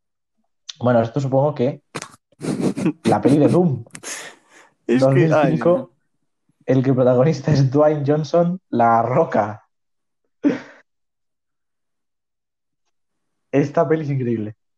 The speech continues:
Speaker 1: O sea, obviamente el, la narrativa del Doom no hay, no hay narrativa, es matar demonios. Pues en el juego, en la peli, metieron, no sé por qué,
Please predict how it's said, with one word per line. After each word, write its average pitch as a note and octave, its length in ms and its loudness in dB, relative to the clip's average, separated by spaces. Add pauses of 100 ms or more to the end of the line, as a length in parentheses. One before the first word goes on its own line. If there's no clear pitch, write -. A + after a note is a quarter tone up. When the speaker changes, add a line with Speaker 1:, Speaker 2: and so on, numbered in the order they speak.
(340)
Speaker 1:
O C#3 80 -2
sea, - 300 -8 (380)
obviamente E3+ 760 0
el, A#2+ 420 -2
la A#2+ 180 0
narrativa A#2 500 0
del C#3 200 0
Doom D#3 320 -2 (140)
no B2 220 2
hay, A2+ 240 -4 (200)
no A2+ 80 -4
hay A2+ 140 0
narrativa, G#2 560 -4
es - 220 -8 (200)
matar A2 440 0
demonios. G#2+ 440 -6 (800)
Pues C3 200 0
en B2+ 80 0
el A#2+ 120 0
juego, D#3 380 0
en B2+ 100 2
la A#2+ 120 2
peli, E3 400 0 (880)
metieron, B2+ 800 -2 (340)
no C3+ 220 -2
sé D#3 140 -2
por C#3+ 160 0
qué, E3+ 160 -2